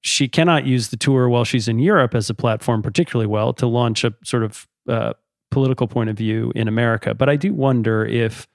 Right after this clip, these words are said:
she either schedules a series of dates in the fall or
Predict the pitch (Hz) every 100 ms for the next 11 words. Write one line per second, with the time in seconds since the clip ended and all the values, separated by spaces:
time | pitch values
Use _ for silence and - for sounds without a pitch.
0 | _ _ _ _ _ _ - 135 123 135
1 | 127 123 117 - 127 117 113 107 - 123
2 | 107 101 101 107 156 220 214 202 185 180
3 | 175 190 180 - 139 135 127 123